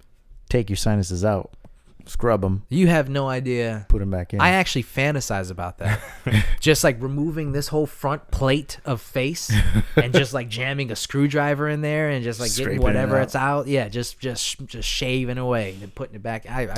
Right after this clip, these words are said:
Speaker 1: some
Speaker 2: dream
Speaker 1: steel
Speaker 2: about it.
Speaker 1: wool to it.
Speaker 2: Yeah, I'd
Speaker 1: And
Speaker 2: do
Speaker 1: then
Speaker 2: it.
Speaker 1: nice, uh, menthol aftershave.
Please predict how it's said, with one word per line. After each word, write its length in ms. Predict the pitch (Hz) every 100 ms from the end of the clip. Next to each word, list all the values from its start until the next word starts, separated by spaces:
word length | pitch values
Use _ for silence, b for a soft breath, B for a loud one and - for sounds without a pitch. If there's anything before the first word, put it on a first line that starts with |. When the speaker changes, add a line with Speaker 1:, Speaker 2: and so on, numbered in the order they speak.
| 123
Speaker 1:
some 100 | -
Speaker 2:
dream 40 | 185 131
Speaker 1:
steel 120 | 120
Speaker 2:
about 120 | 110
it. 20 |
Speaker 1:
wool 120 | 123 110
to 200 | 92 87
it. 100 | - B B B B -
Speaker 2:
Yeah, 240 | 127 214 - 110
I'd 100 | 147
Speaker 1:
And 80 |
Speaker 2:
do 80 | 190 170
Speaker 1:
then 80 |
Speaker 2:
it. 60 | 202 b b b - -
Speaker 1:
nice, 280 | 98 95
uh, 260 | 98 92 87 -
menthol 520 | 98 101 98 104 101
aftershave. 720 | 101 104 - 104 - 107 104